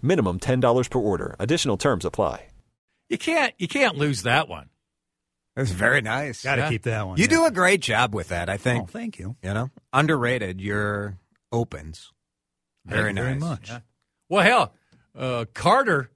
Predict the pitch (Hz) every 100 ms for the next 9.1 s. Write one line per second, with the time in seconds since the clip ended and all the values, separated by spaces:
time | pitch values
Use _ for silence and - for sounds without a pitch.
0 | _ - 131 135 131 139 139 123 120 107
1 | - 160 113 101 _ _ _ - 190 202
2 | 196 226 151 185 160 - - 120 180 -
3 | 175 175 175 180 151 170 139 160 - 180
4 | 208 180 - 196 - - - _ - 175
5 | 208 453 320 202 160 185 208 165 151 113
6 | 110 90 - - - 147 185 247 254 247
7 | 254 202 320 294 480 480 494 403 494 170
8 | 170 202 202 180 208 185 165 160 170 185
9 | 185